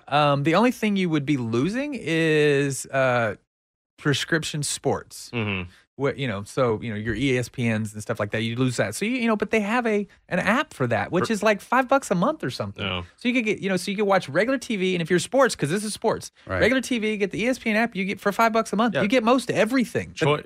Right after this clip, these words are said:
Speaker 2: Troy needs sports, news, kids channel, action, and superhero.
Speaker 3: Oh, kids
Speaker 2: That's
Speaker 3: channel for sure if you have that many
Speaker 2: Yeah.
Speaker 3: kids for entertainment.
Speaker 1: I don't even need action. I get
Speaker 3: But
Speaker 1: the E S P N Plus
Speaker 3: But the
Speaker 1: thing,
Speaker 2: Oh, there you go.
Speaker 1: and then, psh,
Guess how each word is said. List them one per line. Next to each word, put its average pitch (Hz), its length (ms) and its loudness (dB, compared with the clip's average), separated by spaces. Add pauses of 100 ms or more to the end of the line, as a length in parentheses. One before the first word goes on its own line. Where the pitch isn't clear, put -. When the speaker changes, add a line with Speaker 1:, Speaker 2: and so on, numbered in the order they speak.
Speaker 2:
Troy 165 220 -2
needs 107 420 -4 (120)
sports, - 600 -2 (340)
news, 95 480 -2 (680)
kids 139 280 -2
channel, 95 480 -4 (520)
action, 104 320 -2
and 95 100 -4
superhero. 90 380 -6
Speaker 3:
Oh, 135 160 4
kids 214 220 0
Speaker 2:
That's 139 80 0
Speaker 3:
channel 147 140 6
for 123 120 0
sure 131 260 4
if 98 80 2
you 131 80 4
have 120 80 4
that 117 100 2
many 117 160 2
Speaker 2:
Yeah. 107 180 4
Speaker 3:
kids - 140 2
for 123 120 4
entertainment. 110 440 2
Speaker 1:
I 208 40 4
don't 226 100 2
even 226 100 2
need 214 160 4
action. 185 360 2
I 120 100 0
get 160 100 0
Speaker 3:
But 185 100 4
Speaker 1:
the 156 120 0
E 165 40 4
S 165 120 -2
P 165 160 -4
N 151 300 -4
Plus 214 140 0
Speaker 3:
But 160 180 4
the 143 60 2
Speaker 1:
thing, - 60 0
Speaker 2:
Oh, - 40 0
there 175 80 4
you 170 100 4
go. 175 80 2
Speaker 1:
and 160 80 0
then, 143 180 -2
psh, - 220 -8